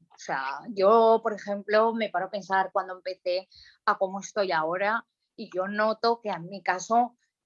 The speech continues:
me da pereza, me cuesta hacer mucho más las cosas. Por ejemplo, ahora voy a restaurar una vitri-, bueno, una vitrina. Ten-, sí, es una vitrina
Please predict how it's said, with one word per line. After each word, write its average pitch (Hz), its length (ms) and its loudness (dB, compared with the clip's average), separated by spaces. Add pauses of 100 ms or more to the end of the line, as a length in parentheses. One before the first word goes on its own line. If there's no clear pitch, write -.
(120)
me 214 200 -4
da 190 180 -2
pereza, 214 920 4
me 220 240 -12
cuesta 208 340 -8
hacer 202 240 -8
mucho 196 320 -6
más 190 560 0
las 196 200 -4
cosas. 208 420 -6
Por 196 120 -4
ejemplo, 202 280 2
ahora 214 160 2
voy 277 180 -2
a 220 60 -2
restaurar 202 440 -2
una 202 200 -4
vitri-, 165 440 -12
bueno, 185 220 -6
una 190 140 -4
vitrina. 170 520 -6
Ten-, 202 240 -8
sí, 226 200 -6
es 180 160 -2
una 254 100 0
vitrina 226 500 -2